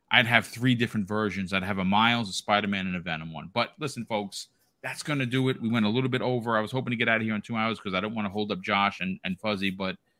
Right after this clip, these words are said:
it's a conversational podcast. Sometimes we go on tangents. It's what we do. Hopefully you enjoyed it enough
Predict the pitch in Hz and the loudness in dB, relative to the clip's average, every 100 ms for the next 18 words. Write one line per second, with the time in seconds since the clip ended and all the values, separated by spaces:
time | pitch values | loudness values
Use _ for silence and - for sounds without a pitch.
0 | _ _ _ _ _ 113 131 151 147 156 | _ _ _ _ _ -12 0 2 2 2
1 | 143 143 120 135 131 113 98 117 120 123 | 0 0 2 2 4 0 0 2 4 4
2 | 127 107 104 113 117 113 110 110 117 120 | 2 0 2 2 4 2 2 2 4 4
3 | 107 95 95 - 92 - 104 113 104 117 | 2 -2 -6 -8 -8 -8 -6 -4 -2 -2
4 | 127 127 120 117 113 110 107 101 117 117 | -2 -4 -8 -2 0 2 2 2 0 0
5 | 110 117 113 | 0 -2 -4